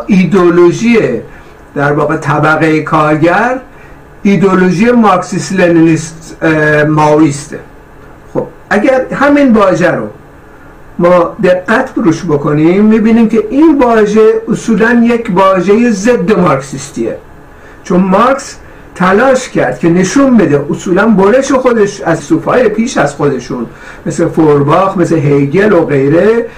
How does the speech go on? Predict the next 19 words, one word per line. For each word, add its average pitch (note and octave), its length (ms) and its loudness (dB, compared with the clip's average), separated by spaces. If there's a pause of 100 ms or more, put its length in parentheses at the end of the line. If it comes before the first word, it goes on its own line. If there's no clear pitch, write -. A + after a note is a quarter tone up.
(220)
در F#3+ 140 0
این C4+ 280 2
نهفته F3+ 420 0
بود C3 220 -4
که E3 100 0
نشون B3 540 2
بده G3+ 440 2 (480)
که F#3+ 380 0 (260)
این C4 220 2 (240)
عقیده‌ای G#3 760 0
که B3+ 120 -2
اینا F#3 260 2
دارن، C#3+ 300 0
مارکس E3+ 440 0
و E3+ 180 2 (140)
انگلز E3 500 2
بهشون D#3 460 0
رسیدن، F3 680 0
یک A#3+ 180 2